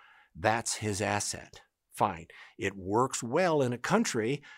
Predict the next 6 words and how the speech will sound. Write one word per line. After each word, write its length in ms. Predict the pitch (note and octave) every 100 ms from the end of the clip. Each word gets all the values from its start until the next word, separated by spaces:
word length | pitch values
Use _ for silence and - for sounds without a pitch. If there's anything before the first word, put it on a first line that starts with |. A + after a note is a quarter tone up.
| - -
that 200 | A#2+ A#2
really 320 | B2 D3 D#3+
doesn't 480 | A2 A#2 A2+ B2+ A#2
do 180 | F#3
anything 720 | A#3 C#3 G2+ - F#2+ G2+ D#3 D#3 _
but 420 | G2 F#2+ F#2 -